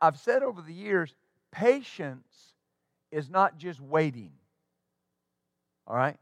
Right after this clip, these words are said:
Sometimes people think patience is just waiting.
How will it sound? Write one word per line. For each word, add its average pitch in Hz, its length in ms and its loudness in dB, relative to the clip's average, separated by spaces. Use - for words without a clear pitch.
Sometimes 196 460 -2
people 190 320 -12
think 180 260 -6
patience 185 560 0
is 139 220 -14
just 139 240 -12
waiting. 139 400 2